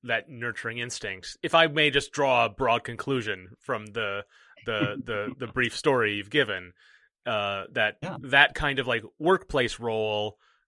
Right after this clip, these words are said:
Speaker 1: is now maybe finally something you're actually producing as well. Does that sound right?
Speaker 2: Absolutely. And I think, uh, and,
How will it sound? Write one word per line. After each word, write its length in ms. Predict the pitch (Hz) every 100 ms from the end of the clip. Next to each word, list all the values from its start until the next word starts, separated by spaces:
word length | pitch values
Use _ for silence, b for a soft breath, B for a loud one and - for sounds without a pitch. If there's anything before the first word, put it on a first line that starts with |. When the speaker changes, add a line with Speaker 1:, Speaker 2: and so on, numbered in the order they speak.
| _ _ -
Speaker 1:
is 180 | 135 113
now 180 | 127 123
maybe 300 | 127 127 113
finally 580 | - 147 185 139 107 104
something 340 | 135 113 107
you're 120 | 107
actually 360 | 104 - 113 104
producing 680 | - 113 95 160 - 110 92
as 120 | 92
well. 360 | 117 - 85 _ _ _ _ _ _ _ _ _ 113
Does 80 |
that 100 | 117 120
sound 200 | 143 147
right? 180 | 190 - _ _ _ 262 - _ _ _ _ _ _ -
Speaker 2:
Absolutely. 760 | 123 143 131 120 131 95 -
And 300 | 101 117 117 - _
I 60 | 110
think, 380 | - 151 151 123
uh, 300 | 110 104 -
and, 240 | 127 127